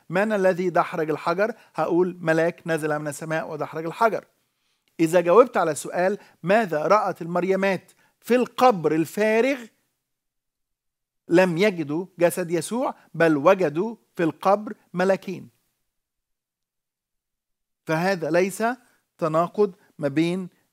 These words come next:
الروايتين. ده، آه، يعني مهمة جدًا النقطة دي،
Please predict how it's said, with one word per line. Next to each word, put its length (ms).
الروايتين. 1000
ده، 500
آه، 280
يعني 600
مهمة 380
جدًا 500
النقطة 440
دي، 220